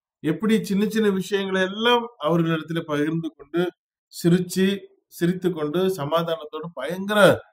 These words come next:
ஒரு நேரத்தை, எப்படி நேரம் ரெண்டு மணி நேரம் போச்சுன்னே தெரியல என்று பேசக்கூடிய அளவிற்கு நேரத்தை நீங்கள் ஒதுக்கி பரிமாறிக்கொண்டீர்களோ,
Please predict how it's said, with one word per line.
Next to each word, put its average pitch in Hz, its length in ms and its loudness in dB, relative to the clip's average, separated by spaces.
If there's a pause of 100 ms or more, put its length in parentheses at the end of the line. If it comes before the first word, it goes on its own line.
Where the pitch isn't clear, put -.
(320)
ஒரு 127 220 -2
நேரத்தை, 165 520 4
எப்படி 175 320 -2
நேரம் 156 300 -2
ரெண்டு 143 240 -4
மணி 165 160 0
நேரம் 180 360 -6
போச்சுன்னே 160 460 -6
தெரியல 151 380 -4
என்று 135 320 -6
பேசக்கூடிய 131 460 -14
அளவிற்கு 143 640 -6 (540)
நேரத்தை 151 460 2
நீங்கள் 131 260 -4
ஒதுக்கி 139 480 -6
பரிமாறிக்கொண்டீர்களோ, 135 1200 -4